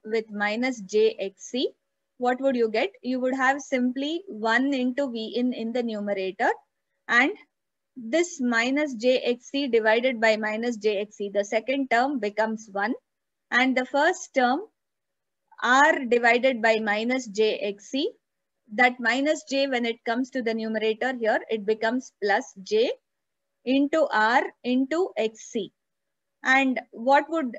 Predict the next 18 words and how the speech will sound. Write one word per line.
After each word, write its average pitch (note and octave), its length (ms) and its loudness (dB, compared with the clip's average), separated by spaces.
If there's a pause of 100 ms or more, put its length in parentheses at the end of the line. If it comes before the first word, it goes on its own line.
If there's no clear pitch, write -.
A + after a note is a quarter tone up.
X A#3 320 -6
C C#4 200 -2
be, A#3 240 -10 (160)
um, A3 480 0 (320)
divided C4 500 4
by A#3+ 120 6
X - 340 -4
C? G3 180 -6 (360)
And C4+ 320 4
X B3 240 -4
C D#4+ 240 -2
is G4 200 -2
one A#3+ 280 0
by C#4 160 4
two B3 320 -4
pi A#3+ 240 2
F G3+ 180 -4
C. F4 260 -4